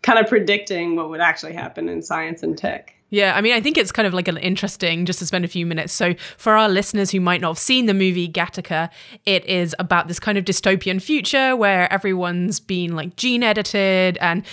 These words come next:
Speaker 2: there is this group of people that were not gene edited, and they're sort of, sort of inferior. And it's, so it's all about finding a match with good genes. And they're, so as Paige said, now we're at a stage where we can gene edit with this technique called crispr. So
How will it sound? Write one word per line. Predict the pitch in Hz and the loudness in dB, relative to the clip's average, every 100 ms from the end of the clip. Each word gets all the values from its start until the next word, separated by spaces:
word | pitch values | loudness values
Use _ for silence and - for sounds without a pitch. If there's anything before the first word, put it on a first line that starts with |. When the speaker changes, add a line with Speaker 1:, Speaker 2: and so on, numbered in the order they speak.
| - | -2
Speaker 2:
there | 190 180 | 2 2
is | 170 | 0
this | 165 | 0
group | 196 180 | 0 0
of | 165 | -2
people | 196 175 | -4 -2
that | 170 | -2
were | 185 | 2
not | 208 233 190 | 4 4 2
gene | 202 190 | 0 2
edited, | 185 214 190 175 | 2 0 0 0
and | 170 | 0
they're | 170 | -2
sort | - | -2
of, | 170 165 - - - - - | -2 -2 -4 -14 -20 -20 -10
sort | - 175 | -6 -6
of | 165 160 | -8 -6
inferior. | 185 185 - 220 208 190 185 175 170 | -6 -4 2 4 4 4 4 4 4
And | 175 | 2
it's, | 240 | 2
so | 220 | 4
it's | 202 | 4
all | - 214 | 4 4
about | 196 175 | 4 2
finding | - 180 185 165 165 | 2 2 2 0 -2
a | 170 | -2
match | 175 170 - | 0 0 0
with | 175 - | -6 -8
good | 156 | -4
genes. | - 262 240 214 196 | 0 2 4 4 4
And | 180 | 2
they're, | 180 | 4
so | 208 196 196 - - _ _ 196 | 4 2 0 -12 -18 _ _ -2
as | 202 - | 0 -2
Paige | - 190 - | 0 0 0
said, | - 285 226 190 - - - | 2 4 4 2 -4 -18 -8
now | 190 214 220 | 0 2 4
we're | 190 | 4
at | - | 2
a | |
stage | - 185 175 | 0 0 0
where | 175 | 0
we | 170 170 | -2 -4
can | - 202 190 | 0 0 2
gene | 190 175 | 0 -2
edit | 165 170 143 | -2 -4 -4
with | 160 | -10
this | - | -10
technique | - 165 160 | -8 -10 -10
called | - 165 | -10 -10
crispr. | - 254 240 - 165 165 202 - - - - | -2 0 0 -2 -2 2 2 0 -12 -18 -4
So | - 214 202 190 190 | 4 6 6 4 2